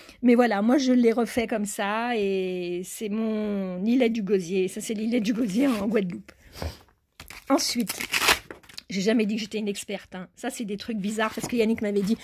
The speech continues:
Maman, fais-moi des trucs un peu chelous, euh, un peu, euh, modernes. » Donc, euh, ça, je ne saurais pas vous dire ce que c'est. C'est archi moche. Je sais absolument pas ce que c'est.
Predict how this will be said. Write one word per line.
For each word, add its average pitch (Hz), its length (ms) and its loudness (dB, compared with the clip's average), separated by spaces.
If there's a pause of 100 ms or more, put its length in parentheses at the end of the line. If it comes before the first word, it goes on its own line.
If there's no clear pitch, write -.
(260)
Maman, 233 200 6
fais-moi 240 340 4
des 214 140 0
trucs 247 260 -2
un 214 100 -2
peu 208 200 4
chelous, 208 500 -2
euh, 165 140 -4 (1080)
un 220 200 -4
peu, - 220 2
euh, 196 440 2
modernes. » 214 600 0 (800)
Donc, 220 420 2
euh, 190 680 2 (140)
ça, 254 260 4
je 277 100 2
ne 254 80 0
saurais 226 240 -4
pas 233 160 -2
vous 247 100 -6
dire 226 180 -6
ce - 60 -20
que 240 100 -10
c'est. - 300 -8 (380)
C'est - 140 -10
archi 220 360 -4
moche. 220 380 -2 (280)
Je 220 80 -2
sais - 160 2
absolument 294 540 4
pas 302 160 6
ce - 100 -8
que 285 140 2
c'est. 269 260 0